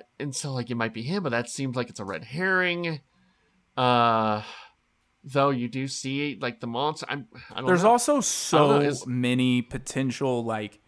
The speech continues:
Speaker 2: big villains that, like, are you even certain at this point that Bloody Face means anything to, like,
Speaker 1: Yeah,
Speaker 2: the
Speaker 1: maybe not.
Speaker 2: overall story?
Speaker 1: Maybe not.
Speaker 2: Is re-, is Bloody Face a red herring?
Speaker 1: I,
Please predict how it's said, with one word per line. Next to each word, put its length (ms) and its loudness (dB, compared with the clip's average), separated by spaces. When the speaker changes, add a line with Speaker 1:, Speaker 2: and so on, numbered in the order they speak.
Speaker 2:
big 260 2
villains 680 0
that, 300 0
like, 180 -4
are 120 0
you 200 -2
even 280 2
certain 440 0
at 120 -2
this 160 -4
point 300 -2
that 160 -6
Bloody 320 -2
Face 320 -4
means 320 2
anything 580 -2
to, 260 -4
like, 280 -6
Speaker 1:
Yeah, 220 2
Speaker 2:
the 60 2
Speaker 1:
maybe 200 6
not. 120 6
Speaker 2:
overall 500 4
story? 340 -2
Speaker 1:
Maybe 120 -2
not. 180 2
Speaker 2:
Is 80 -6
re-, 180 4
is 140 -2
Bloody 320 6
Face 340 0
a 60 -2
red 240 -4
herring? 280 -10
Speaker 1:
I, 260 0